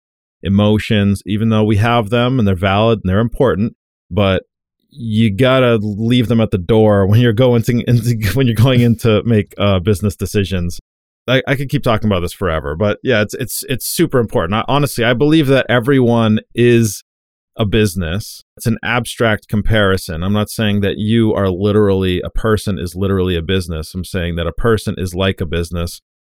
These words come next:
in many respects. And then once you behave like a business, you are going to have the benefits of a well-run business. You know,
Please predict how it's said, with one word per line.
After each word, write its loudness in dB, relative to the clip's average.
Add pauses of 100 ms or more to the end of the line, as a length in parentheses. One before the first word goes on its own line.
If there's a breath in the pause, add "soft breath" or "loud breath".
(200)
in 2
many 2
respects. -4
And 0
then 0
once 0
you -4
behave 0
like -4
a -4
business, -4
you -2
are -4
going -4
to -8
have -4
the -4
benefits -4 (640)
of -4 (840)
a -6
well-run -4 (280)
business. -4 (180)
You -10
know, -6